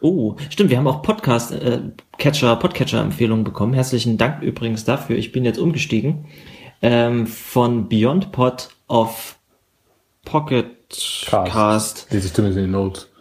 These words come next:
Speaker 1: Es kann zwar immer noch
Speaker 2: Ich kenn's
Speaker 1: keine,
Speaker 2: nicht.
Speaker 1: keine Chapter Marks,
Speaker 2: Ah.
Speaker 1: aber dafür kann's Silence raustrimmen.
Speaker 2: Ah.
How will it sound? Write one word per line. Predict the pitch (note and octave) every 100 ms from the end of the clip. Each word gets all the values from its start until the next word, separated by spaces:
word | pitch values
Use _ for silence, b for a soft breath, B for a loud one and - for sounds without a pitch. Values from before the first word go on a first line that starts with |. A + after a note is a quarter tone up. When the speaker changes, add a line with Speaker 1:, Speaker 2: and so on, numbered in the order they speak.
| -
Speaker 1:
Es | -
kann | C3 C3+
zwar | C3+ C#3
immer | E3
noch | F3 -
Speaker 2:
Ich |
kenn's | A#2
Speaker 1:
keine, | E3 F3 E3+ D#3+ D3+ -
Speaker 2:
nicht. | - -
Speaker 1:
keine | D3+ D3 D3 C#3+ C3+ C3 A2 - - -
Chapter | F#3+ F#3+ C3+
Marks, | A#2 D3 A3+ - - -
Speaker 2:
Ah. | A#2+ G2+ E2+ E2+ E2+ E2 B B
Speaker 1:
aber | B2+
dafür | E3 E3
kann's | D#3 D3 - -
Silence | - F3+ G#3 D3
raustrimmen. | - A2 - - A2+ A2 G#2+
Speaker 2:
Ah. | B3+ A#3 G#2+